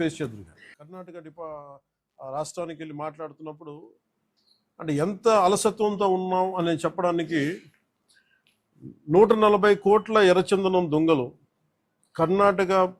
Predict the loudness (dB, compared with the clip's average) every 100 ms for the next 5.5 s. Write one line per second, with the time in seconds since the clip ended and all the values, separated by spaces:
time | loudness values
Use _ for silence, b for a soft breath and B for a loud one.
0 | _ _ _ _ _ _ _ _ -4 2
1 | 4 2 0 0 0 2 0 0 0 0
2 | 0 -4 -6 -10 _ _ -12 0 2 4
3 | 4 2 0 -4 -4 -12 -20 _ _ _
4 | _ _ _ _ _ -2 2 4 6 6
5 | 6 4 2 0 -10